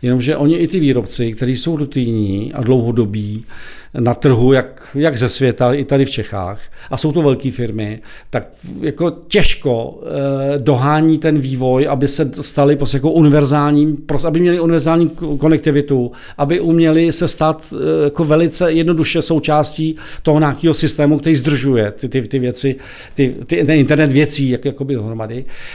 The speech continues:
A, a, a de facto, eh, vidíme, že ta, ta situace se vyvíjí jako pragmaticky jinak. A to tak, že, že ten internet věcí se dostává postupně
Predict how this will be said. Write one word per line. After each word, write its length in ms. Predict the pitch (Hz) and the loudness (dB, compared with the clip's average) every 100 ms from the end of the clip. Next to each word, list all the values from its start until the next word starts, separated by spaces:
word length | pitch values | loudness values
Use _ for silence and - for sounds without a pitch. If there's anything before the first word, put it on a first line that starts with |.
| - - | -16 -6
A, 380 | 143 135 139 - - - - - - - | 0 0 -2 -8 -20 -20 -20 -20 -18 -4
a, 320 | 143 135 131 - - - | 0 2 0 -2 -8 -4
a 100 | 139 | 0
de 120 | 170 | 2
facto, 600 | 190 - - 202 226 165 | 0 -2 2 2 2 -4
eh, 340 | - 165 156 147 | -2 0 2 2
vidíme, 640 | 147 131 156 160 156 165 | 0 0 2 4 4 0
že 460 | 147 165 160 156 156 - | 0 0 2 0 -6 -8
ta, 120 | 165 | -6
ta 140 | 170 | -4
situace 480 | - 170 175 170 185 | -2 0 0 -2 -2
se 140 | - | 0
vyvíjí 600 | 175 170 160 185 185 160 - 151 | 0 -2 -4 -4 -4 -4 -4 -4
jako 220 | 147 190 | -2 -2
pragmaticky 640 | 190 165 147 165 180 - 220 | 4 2 2 -2 -4 -4 -2
jinak. 480 | 180 110 104 - - - - - - - - - | -2 -2 -6 -12 -20 -20 -20 -20 -20 -20 -18 -8
A 80 | 139 | 0
to 140 | 196 | 0
tak, 340 | 202 147 147 | 2 0 0
že, 480 | 151 151 165 160 160 - - - | -2 0 2 2 -2 -8 -20 -8
že 200 | 135 156 | -2 0
ten 220 | 170 170 | 0 2
internet 360 | 147 175 180 156 | 2 2 0 0
věcí 500 | 147 143 147 151 151 | 0 0 -2 -2 0
se 180 | - | 0
dostává 720 | 143 143 - 151 147 151 151 | 2 2 2 0 2 0 -2
postupně 960 | 147 - - - 143 - 113 104 110 117 | 0 2 2 2 -2 -4 -6 -6 -8 -12